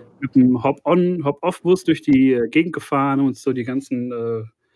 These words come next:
wichtigen Punkte so angeguckt. Ähm,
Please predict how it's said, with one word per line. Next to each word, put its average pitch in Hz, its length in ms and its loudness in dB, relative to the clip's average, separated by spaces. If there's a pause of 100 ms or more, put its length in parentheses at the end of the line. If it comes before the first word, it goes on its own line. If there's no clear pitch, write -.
(320)
wichtigen 156 480 2
Punkte 185 240 2
so 151 140 4
angeguckt. 160 680 -2
Ähm, 123 360 -8